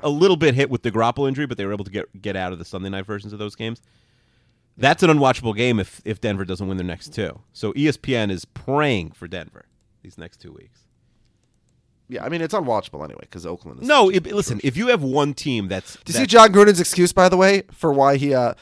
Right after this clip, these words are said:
Speaker 2: threw a flag, A, on a scoring play, and B, in the last two minutes? So it was doubly a play that you don't chal-, that you cannot challenge 'cause it's automatically reviewed. Did you hear about this?
Speaker 1: No.
Speaker 2: So he threw a flag on a pl-, on a scoring play in the last two minutes.
Speaker 1: Oh, yeah, I did see that.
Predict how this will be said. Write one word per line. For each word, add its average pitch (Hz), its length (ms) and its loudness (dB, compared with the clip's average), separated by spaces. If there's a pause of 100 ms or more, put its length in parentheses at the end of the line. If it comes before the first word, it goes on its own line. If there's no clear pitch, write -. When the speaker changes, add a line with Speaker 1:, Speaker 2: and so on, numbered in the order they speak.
(100)
Speaker 2:
threw 151 240 -6
a 147 40 2
flag, 139 500 -2 (320)
A, 180 260 4
on 156 180 0
a 147 40 0
scoring 156 420 -4
play, 131 240 -2
and 127 240 -8
B, 143 140 2
in 147 80 0
the 135 80 0
last 127 260 2
two 131 100 -2
minutes? 113 400 -6
So - 160 -4
it 135 40 -4
was 123 180 -2
doubly 139 640 0
a 117 80 -4
play 113 240 0
that 98 160 -2
you 104 140 -6
don't 98 160 -2
chal-, 98 320 -6
that 95 180 -8
you 92 120 -12
cannot 98 320 -6
challenge 82 360 -8
'cause - 60 -16
it's 92 100 -12
automatically 87 460 -4
reviewed. 82 400 -8 (1600)
Did 110 140 -8
you 107 80 -2
hear 120 100 0
about 113 200 -4
this? 131 180 -8
Speaker 1:
No. 90 180 -10 (1080)
Speaker 2:
So 139 240 0
he 139 180 -8
threw 170 180 -6
a 170 40 -2
flag 139 380 2
on 117 100 -4
a 110 40 -4
pl-, - 160 -10
on 117 140 -4
a 113 60 -2
scoring 120 320 -4
play 110 160 -4
in 101 80 -6
the 98 40 -8
last 98 220 -6
two 107 80 -8
minutes. 107 340 -8
Speaker 1:
Oh, 160 60 0
yeah, 151 140 4
I 117 60 2
did 110 160 -6
see 92 100 -10
that. 78 140 -16